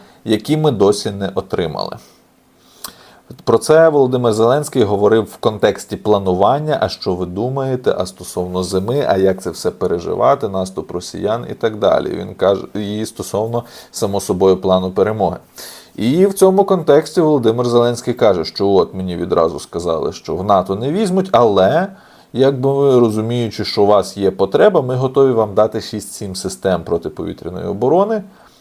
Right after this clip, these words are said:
але їх до цього часу не надійшло. Напередодні важкої ж зими, на,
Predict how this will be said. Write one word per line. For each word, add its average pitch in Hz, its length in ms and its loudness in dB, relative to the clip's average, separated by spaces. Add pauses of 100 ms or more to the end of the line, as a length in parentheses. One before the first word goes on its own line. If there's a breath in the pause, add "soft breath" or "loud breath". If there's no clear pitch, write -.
(180 soft breath)
але 113 240 4
їх 156 200 -2
до 139 100 -2
цього 117 240 2
часу 104 360 -6 (120)
не 104 160 -2
надійшло. 95 760 -8 (800 loud breath)
Напередодні 143 560 2
важкої 110 460 2
ж 98 120 -6
зими, 107 480 -2
на, 123 460 -2